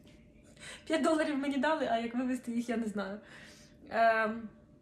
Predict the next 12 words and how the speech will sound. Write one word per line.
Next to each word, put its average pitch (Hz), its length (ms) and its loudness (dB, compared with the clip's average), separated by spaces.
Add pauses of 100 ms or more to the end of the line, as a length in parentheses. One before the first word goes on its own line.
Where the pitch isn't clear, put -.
(1400)
і 247 120 0
воно, 277 480 6
коли 277 140 0
ви 262 120 0
самі 277 240 0
перевіряєте 311 540 4
ваш 262 120 -2
кредитний 247 380 2
рейтинг, 240 440 2
він 233 280 4
не 233 140 0
падає. - 500 -4